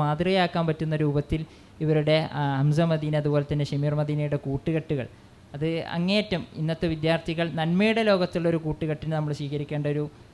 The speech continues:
ഒരു മാതൃകയാക്കാവുന്ന ഒരു കൂട്ടുകെട്ടിനെ പറ്റിയാണ് ഇവിടെ ഷമീർ മദീനി ഉസ്താദ് നമ്മോട് സൂചിപ്പിച്ചത്. അതുപോലെ തന്നെ പ്രബോധനത്തിൻ്റെ ഒരു പ്രാധാന്യം, നമ്മൾ പഠിച്ചാൽ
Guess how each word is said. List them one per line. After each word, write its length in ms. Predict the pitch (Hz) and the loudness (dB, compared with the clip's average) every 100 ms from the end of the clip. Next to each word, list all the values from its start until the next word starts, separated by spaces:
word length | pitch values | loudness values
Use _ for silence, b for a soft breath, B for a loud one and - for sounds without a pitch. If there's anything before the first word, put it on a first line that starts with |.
| - | -6
ഒരു 120 | 151 151 | -2 2
മാതൃകയാക്കാവുന്ന 840 | 165 202 214 202 180 175 175 175 | 2 2 4 4 4 2 2 2
ഒരു 80 | 170 | 0
കൂട്ടുകെട്ടിനെ 480 | 156 147 147 143 147 | -2 -4 -4 -2 -2
പറ്റിയാണ് 420 | 143 151 143 151 - - - | -2 -4 -2 -2 -6 -14 -20
ഇവിടെ 200 | - 151 147 | -8 -4 -2
ഷമീർ 260 | 147 147 | -2 -2
മദീനി 280 | 147 139 143 | -2 -4 -4
ഉസ്താദ് 260 | - 139 139 | -4 -4 -4
നമ്മോട് 300 | 139 139 156 - | -4 -4 -4 -4
സൂചിപ്പിച്ചത്. 560 | 147 143 139 147 143 | -4 -4 -4 -4 -4
അതുപോലെ 300 | 156 190 214 | -4 0 0
തന്നെ 240 | 202 190 180 - B - | 0 -2 -2 -4 B -2
പ്രബോധനത്തിൻ്റെ 840 | 214 208 233 233 233 226 - 220 208 | 0 4 4 4 2 0 0 2 2
ഒരു 100 | - | 2
പ്രാധാന്യം, 400 | 151 143 139 135 | 0 0 0 -2
നമ്മൾ 160 | 135 151 165 | -2 -2 -2
പഠിച്ചാൽ 320 | 160 - | -2 -2